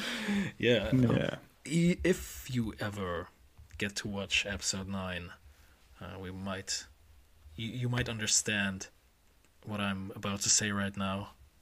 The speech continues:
Speaker 1: because that's when we would probably need a whole stream on its own. <laughs> That's what this movie deserves.
Speaker 2: Then
Speaker 1: Yeah.
Speaker 2: I have to watch it for sure.
Speaker 1: Yeah,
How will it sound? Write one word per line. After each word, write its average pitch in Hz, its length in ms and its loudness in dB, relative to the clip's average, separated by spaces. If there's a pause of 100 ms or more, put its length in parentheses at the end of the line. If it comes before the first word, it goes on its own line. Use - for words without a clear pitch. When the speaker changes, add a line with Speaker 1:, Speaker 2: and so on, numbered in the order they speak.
(300)
Speaker 1:
because 101 320 -4
that's 101 220 0
when 98 180 -2
we 98 140 -2
would 98 160 -8
probably 107 400 -4
need 104 200 -6
a 95 100 -2
whole 104 260 -2
stream 107 340 0
on 101 140 -6
its - 180 0
own. 117 240 0 (300)
<laughs> - 240 8
That's 156 560 6
what 120 160 0
this 120 200 2
movie 120 220 2
deserves. 110 720 -2 (840)
Speaker 2:
Then 139 100 8 (240)
Speaker 1:
Yeah. 147 80 10
Speaker 2:
I 139 40 10
have 143 200 8
to 131 100 6
watch 147 300 4
it 110 120 4
for - 140 -6
sure. 131 300 -2 (300)
Speaker 1:
Yeah, 110 280 -6